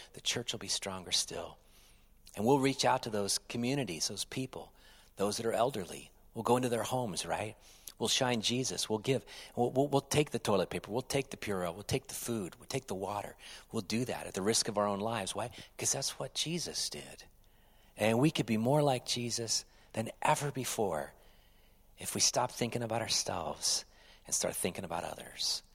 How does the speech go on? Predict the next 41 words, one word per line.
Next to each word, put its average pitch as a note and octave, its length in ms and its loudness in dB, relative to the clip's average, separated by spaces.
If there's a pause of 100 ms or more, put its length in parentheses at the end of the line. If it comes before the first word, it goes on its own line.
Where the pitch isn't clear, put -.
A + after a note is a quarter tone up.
(520)
and - 100 -4
start C#3 180 8
imagining C3+ 720 4 (240)
what A2+ 120 0
a A2 40 6
world B2+ 260 6
would A#2 120 2
look A2 260 0
like D#2 380 -4 (340)
when G2 100 -2
Jesus F#2+ 380 2
shines F2 320 0
brightly E2 360 -4
in D#2 60 -10
the D#2 80 -10
middle D2+ 160 -8
of C#2 80 -10
the D2 60 -12
darkness - 440 -4
and - 120 -12
pain. - 320 -8 (480)
And G2 160 -2
that C3+ 300 8
would E2+ 120 0
be D#2 120 -8
a D2 60 -8
church - 400 -2
worth - 200 -6
going - 300 -10
to. - 260 -10 (800)
That'd F#2 160 0
be F#2+ 100 0
a F#2 40 -4
church - 360 -4
worth F#2+ 160 -10
being G2+ 140 -6
a - 20 -10
part - 300 -6
of. - 180 -8
Let's - 160 -6
pray. - 340 -10